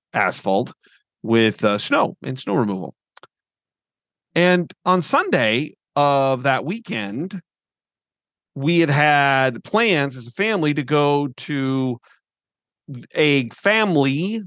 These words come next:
outing into kind of the celebration of Halloween. And my wife, who is incredibly smarter than I am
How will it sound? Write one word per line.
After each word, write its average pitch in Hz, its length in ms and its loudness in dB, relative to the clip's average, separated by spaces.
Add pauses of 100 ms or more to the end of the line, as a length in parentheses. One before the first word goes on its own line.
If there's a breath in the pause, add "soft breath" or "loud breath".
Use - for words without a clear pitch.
(840)
outing 165 600 2
into 147 840 0 (600)
kind 170 180 2
of 135 80 -2
the 143 140 2
celebration 147 880 0
of 127 180 -2
Halloween. 104 460 -2 (1700)
And 165 220 2 (220)
my 160 140 4
wife, 175 460 2
who 156 240 -6 (100)
is 160 260 -4 (200)
incredibly 190 840 0
smarter 131 320 0
than 110 180 -2
I 101 180 -2
am 95 240 -10